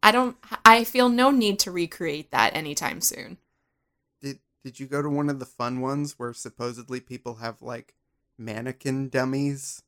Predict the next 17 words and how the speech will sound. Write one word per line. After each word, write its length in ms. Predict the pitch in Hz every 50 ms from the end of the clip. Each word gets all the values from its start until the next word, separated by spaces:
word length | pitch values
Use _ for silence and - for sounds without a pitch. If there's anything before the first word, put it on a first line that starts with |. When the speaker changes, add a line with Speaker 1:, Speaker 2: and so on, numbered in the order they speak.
| _ _
Speaker 2:
sitting 360 | - - 135 131 123 135 135
at 120 | 131 -
the 120 | - 131 123
other 200 | 127 123 135 127
tables? 500 | - - 117 120 131 127 143 143 147 - -
Speaker 1:
What? 720 | 196 202 208 202 208 254 262 - 339 359 392 - - -
No. 720 | - 214 185 208 226 240 262 330 277 220 196 208 254 - - - -
<laughs> 100 | - -
Speaker 2:
Apparently 640 | 156 143 - - 151 151 165 170 175 - 180 175 170
it's 200 | 165 156 - 156
a 40 |
thing 240 | 147 - 151 143 147
in 120 | 151 147 139
the 80 | 131
States 580 | 131 - - - 135 135 147 147 139 - - -
where 80 | 123
they, 240 | 120 123 131 131 127